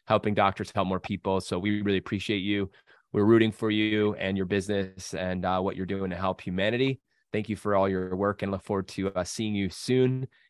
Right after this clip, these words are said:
And, uh, again, appreciate all that you're doing for chiropractic and chiropractors and remarkable practice as well. So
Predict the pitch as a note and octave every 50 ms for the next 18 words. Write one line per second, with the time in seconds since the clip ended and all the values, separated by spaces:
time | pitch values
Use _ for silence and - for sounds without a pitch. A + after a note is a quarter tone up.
0 | _ _ - F#2+ F#2+ F#2+ F#2+ F#2+ F#2 F#2 F#2 F#2+ - A2+ A2+ A2+ F#2 G2 F#2 F2+
1 | E2 - A2 G2+ F#2 - - F#2+ F2+ - - - F#2 F#2+ F2+ F#2 F2+ F2 - F2+
2 | F2 E2 F#2 F2+ F2+ F2 - - E2+ - F#2 E2+ E2 - F2+ E2+ E2 - - F2
3 | E2+ - - E2+ - F2+ E2+ E2 - E2+ D#2+ D#2+ - E2 E2 E2+ F2 E2 E2 E2+
4 | E2 D#2 D#2+ - E2 D#2+ D#2 - D#2 C#2+ C#2+ - - - D#2 D#2+ F2+ D2+ D2 D2
5 | - - E2+ D2+